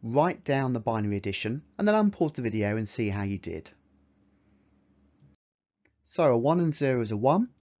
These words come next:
a one and zero is a one, a zero and one is a one.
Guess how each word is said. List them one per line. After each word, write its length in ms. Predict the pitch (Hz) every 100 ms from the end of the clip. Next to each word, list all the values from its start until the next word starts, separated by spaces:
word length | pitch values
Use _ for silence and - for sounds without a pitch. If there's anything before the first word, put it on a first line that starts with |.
| _ _ _ _ _ _ -
a 40 |
one 220 | 131 110
and 140 | 98 98
zero 300 | 107 101 98
is 100 | 95
a 60 |
one, 360 | 90 110 127 196 - _ _ _ _ _ _ _ _ _
a 60 | 117
zero 360 | - 110 104 107
and 140 | 127
one 300 | 190 190 139
is 140 | - 101
a 60 |
one. 400 | 92 101 95 92